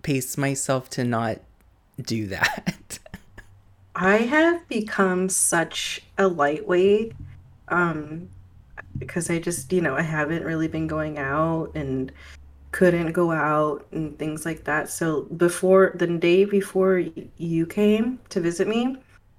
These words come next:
Speaker 2: um, I had gone out with, um, this, like, old coworker of mine, <laughs> and, like, we met at this, like, restaurant, and we were drinking there, and then we're like, "Let's just keep going out."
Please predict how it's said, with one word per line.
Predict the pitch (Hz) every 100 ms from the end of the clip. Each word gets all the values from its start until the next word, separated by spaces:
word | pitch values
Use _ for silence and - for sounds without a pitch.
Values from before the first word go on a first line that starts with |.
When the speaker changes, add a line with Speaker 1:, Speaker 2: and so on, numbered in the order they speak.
| - -
Speaker 2:
um, | 170 160 151 143 139
I | 156
had | 165 165
gone | 175 170
out | 160 151 -
with, | 151 151 147 - -
um, | - 143 135 160 160 - - - _ _ -
this, | 165
like, | 175 143 -
old | 151 147 147
coworker | - 151 143 156 - 175
of | 175
mine, | 190 190 196 208 214 -
<laughs> | -
and, | 214 269 247 - - _ _ _ _ _ - - - - -
like, | 190 180 160 - - - -
we | 190 175
met | 180 180 180 -
at | 175 -
this, | 170 165 -
like, | 156 143 -
restaurant, | - 208 208 208 202 196 190
and | 185
we | 175
were | 156
drinking | - 180 190 175
there, | 165 160 160
and | 151
then | 165 156
we're | 156
like, | 156 -
"Let's | 196 202
just | - 233 -
keep | 214 208
going | 196 202
out." | 220 170 147 -